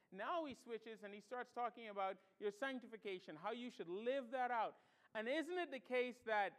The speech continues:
when he starts talking about your sanctification, he starts talking about who? Well, Jesus Christ.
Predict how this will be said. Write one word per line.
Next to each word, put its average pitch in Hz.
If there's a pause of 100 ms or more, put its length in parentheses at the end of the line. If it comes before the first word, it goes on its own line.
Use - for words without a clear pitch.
(220)
when 226
he 277
starts 277
talking 277
about 214
your 202
sanctification, 202 (480)
he 233
starts 226 (120)
talking 254
about 160
who? 269 (1500)
Well, 370
Jesus 254 (100)
Christ. 233